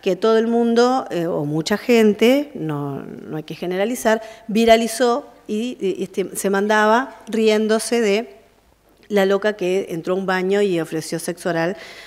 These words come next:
a, a un montón de varones, ¿no? Y cómo además existió ese mo-, montón de varones que eran muchachos jóvenes, veinticinco, treinta, no, no se imaginen que eran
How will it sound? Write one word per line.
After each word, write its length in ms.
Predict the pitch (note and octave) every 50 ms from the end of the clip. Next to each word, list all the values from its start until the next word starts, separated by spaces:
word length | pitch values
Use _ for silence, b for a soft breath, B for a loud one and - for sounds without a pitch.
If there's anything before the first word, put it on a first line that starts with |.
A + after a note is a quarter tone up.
| B B B B
a, 400 | - - E3 D#3 D#3 D3+ D3+ D3+
a 80 | - E3+
un 100 | F#3 F#3+
montón 320 | F#3+ F3+ E3+ E3+ E3+ E3
de 80 | E3 D#3
varones, 460 | D3+ D3+ C#3+ C3+ B2+ C3 C#3 C3+ D3
¿no? 140 | E3+ G#3 A#3 B B B B B
Y 100 | A3+ G#3+
cómo 300 | - - C4 C#4 C4+ C#4
además 420 | C4 B3+ B3+ B3+ C4 C4+ C4 - -
existió 760 | A#3 A3+ A3 - - A3+ G3+ - - - D#4 F4+ E4+ G#3+ -
ese 260 | - F3 F3 - - E3
mo-, 140 | E3 E3 -
montón 500 | - F3 E3+ D#3+ D#3+ D#3+ D#3+ B3 C4 A#3+
de 80 | A3 G#3
varones 640 | G3+ G#3 A3 C4+ C4+ A#3 G3+ G3 G3 G3+ - - B B B B B B B _
que 400 | - F#3 F#3+ G3+ G#3+ C4 - - -
eran 400 | F3 F3 F3+ D#3+ E3 D#3+ D3+ D3+
muchachos 340 | D#3+ - F3 E3+ - E3+
jóvenes, 640 | - - B3+ D4 C#4 A#3+ G3+ F#3+ G3 F#3+ G3 G3 -
veinticinco, 720 | - F3 D3+ D#3 D#3 - - C4+ C#4+ C4 A3+ F#3 E3+ D#3+ E3
treinta, 560 | - G#3+ C4 B3+ G#3+ F#3+ - F#3 F3 F3+ - -
no, 300 | - E3 E3 E3 E3 D#3+
no 180 | A#2 D3+ E3 F3+
se 120 | F3 -
imaginen 500 | E3 D#3+ D#3 - - B3 B3 G#3+ F3+ D#3+
que 180 | - D#3 D#3 E3
eran 320 | E3+ E3+ D#3+ D3+ C#3+ -